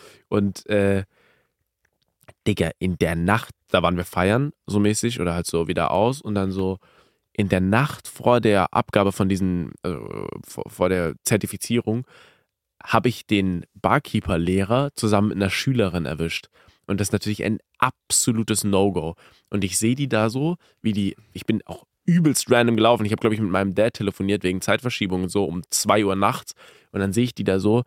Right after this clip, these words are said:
an so einer Laterne und die haben halt so rumgemacht mäßig. Und dann sehen die mich so. Und es war wirklich so ein kurzer Moment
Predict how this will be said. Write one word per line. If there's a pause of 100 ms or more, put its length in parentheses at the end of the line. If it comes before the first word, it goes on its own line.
(200)
an
so
einer
Laterne (320)
und
die
haben
halt
so
rumgemacht
mäßig. (400)
Und
dann
sehen
die
mich
so. (240)
Und
es
war
wirklich
so
ein
kurzer
Moment